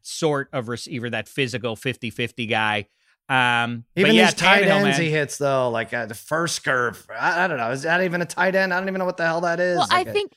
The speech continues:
Speaker 3: part of what's so impressive about the Titans is you don't really know who they're, like, I don't know who their tight ends are, and yet
Speaker 2: Yeah.
Speaker 3: they're out here undefeated. I think Vrabel is, is very Belichickian, which is a very weird thing to say, but in that he can, he is making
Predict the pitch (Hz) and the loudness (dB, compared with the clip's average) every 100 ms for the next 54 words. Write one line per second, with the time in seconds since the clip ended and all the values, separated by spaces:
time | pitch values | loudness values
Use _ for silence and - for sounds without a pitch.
0 | _ - 339 381 339 339 - 330 285 277 | _ 0 2 2 -2 -6 -4 -4 -4 -4
1 | 277 302 247 240 226 220 254 330 233 220 | -6 -6 -4 -4 -4 -8 -8 -6 -6 -8
2 | 214 262 339 - 262 330 247 220 302 165 | -8 -4 -4 -2 -4 -2 0 0 0 -2
3 | 180 - - 320 277 - 262 247 - - | -6 -10 -6 -2 -2 -2 -2 -2 0 0
4 | 220 302 170 165 160 165 - 170 165 165 | 0 -2 -4 -6 -8 -10 -4 -4 -4 -6
5 | 165 175 180 220 - 220 170 185 226 220 | -2 0 2 0 -2 2 2 4 2 0
6 | 240 254 240 202 220 233 277 - 226 190 | -2 -2 -4 -2 -4 -6 -8 -8 -6 -4
7 | 185 185 202 202 233 - 208 208 220 208 | -4 -4 -4 -4 -6 -2 -2 0 -2 -2
8 | 208 _ _ _ - 226 208 185 - - | -6 _ _ _ -2 -2 -2 -8 -8 -4
9 | 247 214 202 190 185 185 170 170 - 180 | -2 -2 -2 -2 -2 -2 -2 -2 -6 -6
10 | 190 165 151 170 175 160 175 156 156 160 | -6 -8 -8 -10 -10 -8 -10 -10 -6 -4
11 | 147 147 147 - 160 165 180 170 190 214 | -4 -4 -6 -6 -8 -4 -2 -2 -2 -2
12 | 208 - - 226 254 202 - _ _ 254 | -4 -6 -10 -6 -6 -6 -10 _ _ -4
13 | 247 214 202 208 226 240 220 196 185 | -2 -2 0 0 0 -2 -2 -2 -8